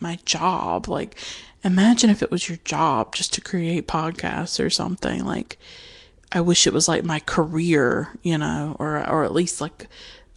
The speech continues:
I, I wish I could put more time and more effort into it. And,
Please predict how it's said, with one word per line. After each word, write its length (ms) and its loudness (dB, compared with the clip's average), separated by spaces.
I, 100 -12
I 40 2
wish 240 2
I 100 0
could 240 -6
put 240 -2
more 300 0
time 420 -6
and 140 -4
more 220 -2
effort 520 -6
into 540 0
it. 240 -8
And, 320 -10